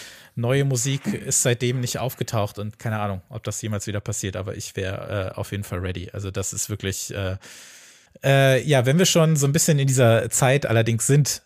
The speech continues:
äh, in dem, in dem solche Dinge relevant gewesen sind, muss ich dich jetzt, ich muss dich jetzt erstmal noch was anderes fragen. Und zwar, wenn du an den,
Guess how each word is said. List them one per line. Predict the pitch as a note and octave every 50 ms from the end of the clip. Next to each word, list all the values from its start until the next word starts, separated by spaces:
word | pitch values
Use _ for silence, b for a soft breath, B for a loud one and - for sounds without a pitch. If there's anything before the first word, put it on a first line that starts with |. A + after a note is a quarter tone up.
| D#3+
äh, | C3+ A2 G#2+ G#2 - -
in | G#2+ G#2
dem, | G#2 G#2+ G#2 G#2 G#2+ G#2 G2+ - - -
in | - A2+ G#2+
dem | A2+ G#2+ A2
solche | G#2+ A2+ G#2+ - -
Dinge | A#2 A2+ A2 A2+ A2 G#2
relevant | A2 G#2+ G#2+ G#2 A2+ A2 A2
gewesen | - A2 G#2+ A2 A2 A#2 G#2
sind, | - A#2+ A2 -
muss | B2 C#3+ E3
ich | F3+ E3
dich | - E3 -
jetzt, | E3+ D#3 - - B B B B B B B B B
ich | - C3 A#2+
muss | D#3 E3 D#3
dich | - E3
jetzt | D#3 D3+ -
erstmal | C#3+ D3 D3 - - C3+ B2+
noch | C3+
was | B2+ A#2
anderes | A#2 A2+ C3+ C#3+ B2 A#2
fragen. | - - A2+ G#2+ G#2+ A2
Und | A2
zwar, | - B2+ A2 G#2+
wenn | A#2+ C3
du | C#3 C#3+
an | A2+ C#3+ C#3+
den, | C3+ C3 C3 B2+